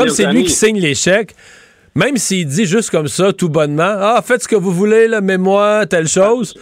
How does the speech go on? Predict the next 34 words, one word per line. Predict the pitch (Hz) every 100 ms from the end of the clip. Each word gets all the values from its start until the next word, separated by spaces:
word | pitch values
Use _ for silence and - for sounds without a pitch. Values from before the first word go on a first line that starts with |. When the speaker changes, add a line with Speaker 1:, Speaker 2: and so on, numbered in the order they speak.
| - - -
Speaker 2:
ça | -
a | 214
un |
poids, | 175 139 196
là, | 139 107
parce | -
que | - 135 - -
les | 131 127
gens, | 175
ils | 147
se |
disent, « | 113 123
Ouais, | 110 135
là, | 95 120 110 92
si | 92
on | 117
va | 110
à | 147
l'encontre | 143 120 147 156
de | 131
sa | 120 120
volonté, | 123 117 101 143 151
on | 117 107 101
va | 104
y | 113
expliquer | 110 - 147
seize | 127 139 113
fois, | - 139
pas | 151 127
qu'il |
soit | - 123
Speaker 1:
Tu | 110 95
sais, | -
Speaker 2:
fâché. » | 117 -